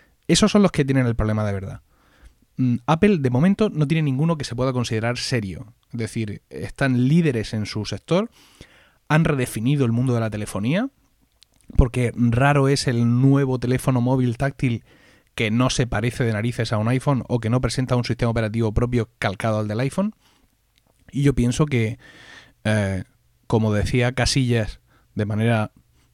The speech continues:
triste incluso ya por lo que pasó después, eh, Apple sigue mirando por el retrovisor a todos los demás que vienen de, de atrás. Eh, es cierto que Android tiene una tienda de aplicaciones que sí está creciendo,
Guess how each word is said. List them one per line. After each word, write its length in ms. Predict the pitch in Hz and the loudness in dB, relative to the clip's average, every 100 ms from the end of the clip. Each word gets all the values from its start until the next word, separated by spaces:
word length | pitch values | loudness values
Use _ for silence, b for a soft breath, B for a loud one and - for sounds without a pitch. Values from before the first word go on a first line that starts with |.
| - 123 - | -4 -4 0
triste 320 | 143 - 143 | 0 2 0
incluso 360 | 120 135 135 117 | 0 0 0 0
ya 140 | 127 | -2
por 140 | 117 107 | -2 -2
lo 100 | 104 | -2
que 100 | 104 | -4
pasó 200 | 110 123 | -2 0
después, 420 | 113 131 131 160 B B B B | 0 0 0 -2 B B B B
eh, 280 | 113 104 - _ _ _ | -4 -2 -4 _ _ _
Apple 260 | 127 190 180 | -2 2 2
sigue 240 | 131 123 | 0 0
mirando 560 | 110 113 110 101 95 113 _ _ 110 110 | 0 0 0 -2 -6 -10 _ _ -4 0
por 140 | 110 | 0
el 100 | 104 | 0
retrovisor 500 | 110 101 101 - 120 | -2 -4 -4 -2 -2
a 60 | 110 | 0
todos 200 | 113 107 | 0 0
los 120 | 101 | -2
demás 240 | 101 104 | -4 -6
que 180 | - 107 | -4 -4
vienen 400 | 104 104 101 101 | -2 -2 -4 -4
de, 280 | 104 101 104 | -6 -8 -10
de 180 | - 117 | -6 -4
atrás. 400 | 110 110 78 - _ B B B B B B - | -4 -8 -12 -14 _ B B B B B B -2
Eh, 580 | 120 117 117 113 113 113 | 2 2 2 2 2 0
es 80 | |
cierto 300 | - 123 143 | 0 0 0
que 80 | 131 | 0
Android 360 | 113 113 123 135 | 0 2 2 0
tiene 420 | - 117 113 110 | -2 0 0 0
una 360 | 107 104 101 104 | 0 0 -2 -2
tienda 240 | 117 113 | 0 0
de 40 | |
aplicaciones 540 | 107 107 104 - 120 127 | -2 -4 -4 -2 -2 -2
que 140 | - | -4
sí 380 | 107 - 110 104 | -4 -4 -4 -2
está 260 | 101 - 107 | -2 -2 -2
creciendo, 680 | 104 - 143 143 135 131 | -4 -2 0 2 2 2